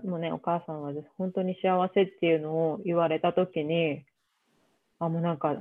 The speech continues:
それこそなんか花丸みたいな <laughs> のをなんか、か-、ね、感じたかなっていうか。でもね、すごい長かったと思う、母親からしてみれば。ね、縁切ろうなんて思わないでしょう。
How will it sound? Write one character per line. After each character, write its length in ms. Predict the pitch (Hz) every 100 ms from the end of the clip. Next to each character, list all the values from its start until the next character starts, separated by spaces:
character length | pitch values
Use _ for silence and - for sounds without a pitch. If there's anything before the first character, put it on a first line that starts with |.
| 151 -
そ 60 | 214
れ 120 | 214
こ 140 | 233 226
そ 160 | 170
な 120 | 165
ん 40 | 151
か 100 | 139
花 380 | - - 185 190
丸 360 | 202 208 -
み 100 | 165
た 120 | - -
い 80 |
な 180 | - 370 480 508 - - - -
<laughs> 0 |
の 180 | 208 190
を 120 | 180
な 160 | 165 208
ん 40 |
か、 360 | 208 170 196 - _ _
か-、 180 | - 233 -
ね、 440 | 190 185 196 - - - _ _
感 300 | - 190 165
じ 100 | 165
た 140 | 190
か 140 | 175 151
な 160 | 151
っ 20 | 147 -
て 60 |
い 100 | 156 147
う 80 |
か。 400 | - - 156 143 170 _ _ _
で 80 | 185
も 140 | 175
ね、 360 | 170 170 160 156
す 80 | -
ご 120 | 190
い 40 | 202
長 260 | 180 185
か 120 | 202 233
っ 80 | 226
た 120 | 185
と 160 | 180
思 320 | 165 165 165 147
う、 40 |
母 320 | 180 175 170
親 180 | 165 165
か 140 | -
ら 140 | 165 170
し 100 | -
て 100 | 170
み 140 | 165
れ 120 | 160
ば。 220 | 151 147 - _ _ _ _ -
ね、 380 | 185 175 - - _ -
縁 320 | 196 214 208
切 240 | - 190
ろ 180 | 185 196
う 40 | 214
な 140 | 185
ん 60 | 160
て 80 |
思 160 | 165 165
わ 120 | 196
な 160 | 262 233
い 40 |
で 160 | 175 -
し 60 |
ょ 300 | 160 143 143
う。 60 | 156